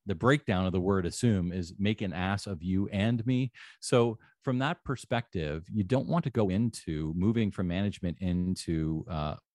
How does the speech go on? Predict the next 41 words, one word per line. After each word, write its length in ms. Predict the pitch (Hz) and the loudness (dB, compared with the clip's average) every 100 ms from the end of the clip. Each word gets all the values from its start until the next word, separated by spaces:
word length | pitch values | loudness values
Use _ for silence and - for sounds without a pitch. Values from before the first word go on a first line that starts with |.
| _ - | _ -2
more 260 | 92 92 | 2 4
of 80 | 87 | 4
a 60 | 80 | 0
leadership 520 | 78 92 104 - 80 | 0 2 2 0 -6
position, 560 | 87 78 82 - 80 80 | -6 -4 -2 -2 -2 -2
assuming 560 | 95 - - 139 123 98 | -4 -4 4 6 6 4
that 200 | 87 - | 2 -2
things 240 | - 101 90 | -2 0 0
are 80 | |
just 180 | 85 95 | -2 -4
gonna 220 | - 80 | -6 -10
happen. 320 | - 80 - - _ - - - - | -8 -8 -8 -14 _ -20 -18 -16 2
And 260 | 117 113 107 - | 6 8 6 2
you 140 | 120 127 | 6 6
need 220 | 147 165 | 6 2
to 80 | 170 | -2
set 220 | - 123 | 0 2
out 140 | 107 - | 2 2
that 200 | 101 - | -2 0
direction, 800 | 90 87 107 - 95 76 80 87 101 | -2 2 0 -2 -6 -4 -2 -4 -2
and 240 | 95 95 | 2 2
you 80 | 95 | 4
need 240 | 104 110 | 4 2
to 80 | 110 | -2
have 540 | - 104 101 104 95 - _ | -4 -2 0 0 -2 -8 _
that 200 | 95 87 - _ | -6 -6 -8 _
full 220 | - 117 92 | -6 -2 -2
clarity, 640 | - 220 - - - - - - - | 2 2 4 2 -4 -18 -20 -20 2
because 320 | 131 143 131 | 4 6 6
it's 160 | 123 - | 6 2
only 300 | 131 147 151 | 2 4 4
through 280 | - 147 113 | 2 2 2
that 220 | 104 120 | 2 0
and 100 | 104 | -2
through 160 | - 110 | 0 0
that 200 | 95 - | 0 -2
communication 680 | 107 98 - 180 330 - 107 | -2 0 0 -2 0 -2 -4
portion 460 | 98 85 90 98 | -2 -4 -4 -4
of 140 | 90 82 | -4 -2
this 220 | 90 - | -4 -2
model 480 | 123 147 80 98 | 0 2 0 -4